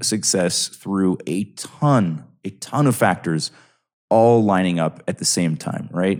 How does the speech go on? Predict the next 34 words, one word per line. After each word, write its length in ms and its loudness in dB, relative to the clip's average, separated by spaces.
There 140 2
is 100 0
definitely 720 0
some 300 0
timing 360 2
and 120 -2
luck 180 0
involved 420 0
here. 340 -2
Um, 320 -2
absolutely, 640 0
there's 160 -2
a 60 -4
lot 320 0
of 80 -4
founder 320 0
power, 400 0
skill, 680 0
capability, 880 0
uh, 160 0
tenacity 760 0
that 120 -2
gets 240 -4
rolled 160 2
in 100 2
there 140 2
as 120 -4
well, 400 4
some 180 -2
of 80 2
which 180 -2
will 60 -2
carry 280 2
forward, 440 0